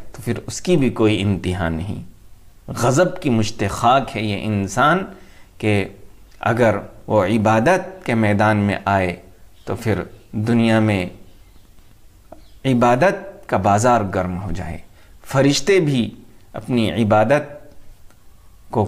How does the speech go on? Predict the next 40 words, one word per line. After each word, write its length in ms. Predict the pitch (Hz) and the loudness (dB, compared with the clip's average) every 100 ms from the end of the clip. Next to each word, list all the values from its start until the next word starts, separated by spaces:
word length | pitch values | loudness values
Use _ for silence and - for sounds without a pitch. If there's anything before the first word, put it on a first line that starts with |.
| - | 0
कम 380 | 180 165 113 | 2 2 -2
समझने 480 | - 123 113 113 104 | -4 -2 0 0 0
लगें 340 | 90 87 87 85 - 120 | 0 0 -2 -6 -10 -4
इंसान 460 | 107 90 101 101 | -2 0 -2 -2
की 120 | 98 85 95 | -2 -4 -2
इबादत 420 | 90 92 107 104 - | 0 2 0 -2 -8
के 100 | - | -10
सामने। 500 | - 87 85 82 - - - - - - - - | -6 -6 -4 -8 -10 -18 -20 -20 -20 -20 -20 -12
और 320 | - 95 85 - | -4 -2 -4 -2
अगर 280 | 107 107 98 | 0 2 0
ये 160 | 95 90 | -2 -2
फितना 500 | - - 160 170 110 - - - - - | -4 -2 0 2 0 -4 -16 -20 -12 -2
परवरी 380 | 110 110 113 127 | 2 4 2 0
पर 200 | 101 - | -2 -2
आ 200 | - 92 | -2 -2
जाए 340 | 101 117 117 - - - - | 0 0 -2 -8 -18 -20 -12
तो 80 | 101 | -8
फिर 220 | - 101 | -6 -6
फितने 480 | - 139 - 151 131 117 - - - | -4 -6 0 2 2 0 -8 -16 -2
बर्पा 380 | 107 107 - 107 | 0 0 2 0
करने 340 | 107 101 117 | 0 0 0
में 200 | 160 160 | 2 2
भी 100 | 123 113 | 0 -2
किसी 320 | 113 - 107 | -4 -4 -4
से 180 | 107 95 | -2 -4
कम 180 | 98 92 | -4 -4
नहीं 320 | 87 98 92 | -4 -4 -6
है। 200 | 92 - - - - - | -8 -12 -20 -20 -20 -4
ये 80 | 104 | -2
गज़ब 420 | 98 117 127 131 | 0 2 2 0
की 120 | - 110 | -2 0
मुश्ते 380 | 104 - 107 95 | 0 -2 -4 -4
खाक 400 | - 104 120 113 | 2 2 2 -2
है 180 | 101 - - - - | -8 -8 -12 -20 -14
जिसको 280 | 107 - 98 | -12 -6 -2
अल्लाह 260 | 90 98 101 | 0 0 -2
तबारक 500 | 98 98 95 92 90 | 0 2 2 0 -4
व 100 | 90 | -4
तआला 340 | 87 87 98 | -2 -2 -2
ने 220 | 101 92 | -2 -4